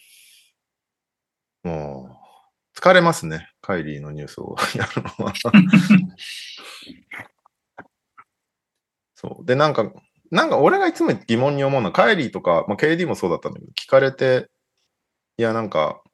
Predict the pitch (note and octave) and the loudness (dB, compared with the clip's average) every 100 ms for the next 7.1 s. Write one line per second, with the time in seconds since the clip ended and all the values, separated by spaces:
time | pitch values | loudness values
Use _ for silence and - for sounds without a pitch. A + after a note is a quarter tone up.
0 | _ _ G2 F#2+ B2 F#3+ A2 - F2+ E2 | _ _ -4 -2 0 0 -2 -2 -2 -2
1 | D#2 E2 G2+ G#2 D#3+ G#3 C#3+ G#2 - G#2+ | -4 -4 -2 2 2 2 -2 -2 -4 -4
2 | F#2+ - G#2+ A#2+ A#2+ G#2+ E2 D#2+ D2+ C#2+ | -4 -4 -6 0 2 2 -2 -8 -10 -10
3 | C#2+ E2+ E2+ F2 C#2+ - D2 C2+ - _ | -10 -4 -4 -4 -8 -10 -10 -10 -12 _
4 | _ _ C#3+ E3 G#3 A#3+ A#3+ G#3+ G3 G3 | _ _ 6 6 6 2 2 2 0 2
5 | G3 F#3 G3 D3 E2+ D2+ D#2 F#2 - A2 | 4 2 0 0 -2 -2 -8 -18 -6 -2
6 | G2 F#2+ - G#2 F#2+ F#2+ G2 G2 F3 F3 | 0 -2 -2 -4 -2 2 2 4 4 2
7 | - | 2